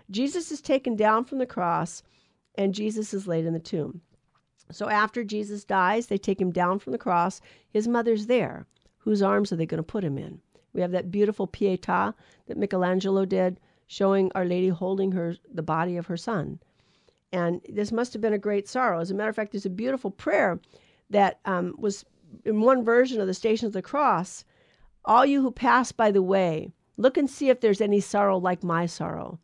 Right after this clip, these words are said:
Call me not Naomi, which is beautiful, but call me Mara, which is bitter, because the Almighty has dealt quite bitterly with me."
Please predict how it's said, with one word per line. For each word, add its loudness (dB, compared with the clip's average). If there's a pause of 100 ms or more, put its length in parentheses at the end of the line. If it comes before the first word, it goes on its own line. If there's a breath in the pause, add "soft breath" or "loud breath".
(640 soft breath)
Call 4
me 4
not 2
Naomi, 6
which -6
is -4
beautiful, -2
but -6
call 2
me 4
Mara, 4
which -6
is -6
bitter, -4 (340 soft breath)
because 2
the 2
Almighty 2
has 0 (1500)
dealt 4
quite -4
bitterly 0
with -8
me." -10